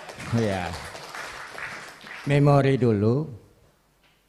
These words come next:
bahwa saya berharap waktu itu ketua K P U adalah ucapan terima kasih kepada kami waktu itu sebagai penyelenggara, baik ke-, yang dari yang menang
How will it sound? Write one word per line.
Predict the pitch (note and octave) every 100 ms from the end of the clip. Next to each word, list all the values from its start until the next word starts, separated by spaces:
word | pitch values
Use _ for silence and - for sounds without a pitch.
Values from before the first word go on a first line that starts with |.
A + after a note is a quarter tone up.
| _ _
bahwa | A2 A#2 G2+ A2 B2 D3 D3 G#2+ - _
saya | - A#2 B2+ E3+
berharap | D3+ A#2+ G#2+ A#2
waktu | A#2+ A#2+ G#2+ G2
itu | G2+ A#2+ -
ketua | A2+ - G2+
K | F#2+ F#2
P | - D#2
U | F#2 B2+ - _ _ _ _ _
adalah | - G2+ A2 A#2 G#2+ -
ucapan | G2+ F#2+ F#2 G2
terima | F#2+ F#2+ F#2 F2
kasih | F2+ - G#2+ -
kepada | F#2 F2+ F#2
kami | - G2 A2+ F2 -
waktu | - - D#2+
itu | D#2+ D#2+ - _ _ _ _ _ _
sebagai | - F#2+ - F2 F2+
penyelenggara, | - F#2 F2+ F#2 E2+ E2 E2 D#2 - _ _ _ _ _ _
baik | G2 G#2 G2+ -
ke-, | G2 -
yang | G2+ G2+
dari | F#2+ G2+ G2
yang | G2
menang | F2+ F2 B2 C3